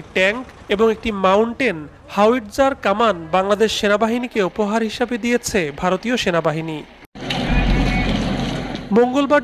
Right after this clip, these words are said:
দুপুরে বেনাপোল আন্তর্জাতিক চেকপোস্টে ভারতীয় সেনাবাহিনীর পক্ষ থেকে বাংলাদেশ সেনাবাহিনীর কাছে একটি টি পঞ্চান্ন ট্যাঙ্ক ও একটি মাউন্টেন হাউইটজার গান আনুষ্ঠানিকভাবে হস্তান্তর করা হয়।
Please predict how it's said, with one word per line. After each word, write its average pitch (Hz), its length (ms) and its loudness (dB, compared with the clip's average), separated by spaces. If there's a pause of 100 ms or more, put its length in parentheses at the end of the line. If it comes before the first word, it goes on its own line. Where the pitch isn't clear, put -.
দুপুরে 247 420 0
বেনাপোল 220 560 2
আন্তর্জাতিক 214 680 0
চেকপোস্টে 202 640 -2 (440)
ভারতীয় 240 480 2
সেনাবাহিনীর 226 680 0
পক্ষ - 340 -6
থেকে 240 300 -4 (140)
বাংলাদেশ 185 480 2
সেনাবাহিনীর 185 640 0
কাছে - 420 -2
একটি 208 240 -4 (340)
টি 269 140 6 (160)
পঞ্চান্ন 226 440 2 (160)
ট্যাঙ্ক 202 280 2 (360)
ও 220 100 6
একটি 226 340 0 (380)
মাউন্টেন 247 600 2
হাউইটজার 214 680 0
গান 214 300 2
আনুষ্ঠানিকভাবে 196 800 -2 (120)
হস্তান্তর 190 500 -4
করা 156 220 0
হয়। 151 300 0